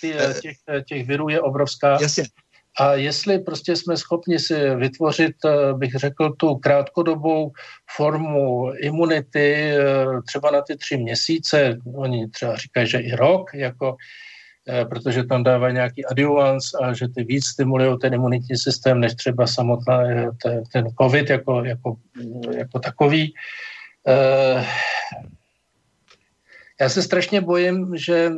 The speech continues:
Speaker 1: když to neprovac-, vakcinujete <laughs> do těch tří měsíců všechny, tak se to zase rozpadne,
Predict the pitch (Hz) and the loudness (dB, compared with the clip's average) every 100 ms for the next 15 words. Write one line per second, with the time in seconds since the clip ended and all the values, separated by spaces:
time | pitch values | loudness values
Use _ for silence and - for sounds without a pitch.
0 | 156 - _ _ _ _ 131 135 135 - | -6 -18 _ _ _ _ -12 -6 -2 2
1 | 185 147 131 139 202 208 185 - 269 151 | 2 0 -4 -4 -2 0 0 -2 -10 -6
2 | 151 151 - 165 156 151 143 135 135 - | -4 -6 -10 -8 -4 0 0 0 -4 -8
3 | - 170 - 175 170 170 - - 156 165 | -2 -2 0 -2 0 -4 -2 -2 0 -2
4 | - 175 170 - - 240 202 - 180 - | -2 0 2 2 2 0 -2 -4 -4 -4
5 | - - - - - _ - 190 - 214 | -10 -20 -20 -20 -20 _ -2 -2 0 -4
6 | 214 220 208 233 220 214 - 208 190 147 | -2 -2 -2 -2 -4 -4 -4 -4 0 -2
7 | 110 | -2